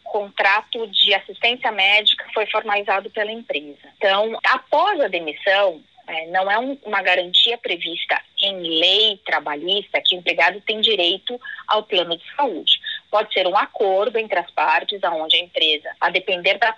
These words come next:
contratação que ela fez com a opera-, a operadora de saúde, permite essa extensão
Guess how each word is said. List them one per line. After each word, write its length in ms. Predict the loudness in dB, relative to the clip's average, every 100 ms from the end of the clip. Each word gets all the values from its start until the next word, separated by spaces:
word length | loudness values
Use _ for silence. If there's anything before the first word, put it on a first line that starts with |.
| -4
contratação 640 | -2 -2 0 -2 -2 -2
que 80 | 2
ela 140 | 2 0
fez 340 | -2 -4 -6
com 280 | -6 -2 0
a 60 | 0
opera-, 320 | 2 2 2
a 80 | -2
operadora 500 | 0 0 0 0 0
de 120 | -2
saúde, 380 | -2 -2 -4 -2
permite 720 | 0 0 -2 -2 4 4 4 0
essa 280 | 0 0
extensão 680 | -6 -6 -12 -6 0 0 -2